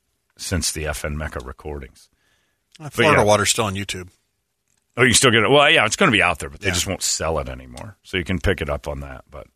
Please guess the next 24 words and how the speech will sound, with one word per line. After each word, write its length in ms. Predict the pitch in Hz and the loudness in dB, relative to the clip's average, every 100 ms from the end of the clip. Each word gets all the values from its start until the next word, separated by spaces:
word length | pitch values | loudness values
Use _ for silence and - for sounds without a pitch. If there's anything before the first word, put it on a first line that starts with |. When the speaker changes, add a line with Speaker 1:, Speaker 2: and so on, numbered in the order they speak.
| _ _ _ _ _ _ _ _ - | _ _ _ _ _ _ _ _ 0
Speaker 1:
I 80 | 117 | 2
think 200 | - 101 | 2 0
it's 140 | 85 | 0
very 400 | 82 76 87 82 | -4 -2 0 0
funny. 280 | 80 85 76 | -2 -6 -6
If 160 | 71 98 | -6 -2
you 80 | 113 | 4
go 120 | 123 | 6
to 80 | 95 | 4
Twitter 320 | - 110 92 | 4 4 6
and 100 | 90 | 4
all 80 | 92 | 2
the 80 | |
comments 420 | 85 95 92 90 - | 2 0 2 0 2
are 60 | |
like, 160 | 90 85 | 2 4
"This 160 | 123 120 | 2 2
is 120 | 117 | 4
really 200 | 127 120 | 6 6
great." 360 | 113 131 104 - _ _ _ _ _ _ | 6 6 6 0 _ _ _ _ _ _
Uh, 360 | - 92 82 78 - _ _ _ _ | 4 6 6 2 -4 _ _ _ _
it 40 | - | -12
says, 340 | - 95 - | -2 0 2
uh, 300 | 87 76 73 | 0 -2 -4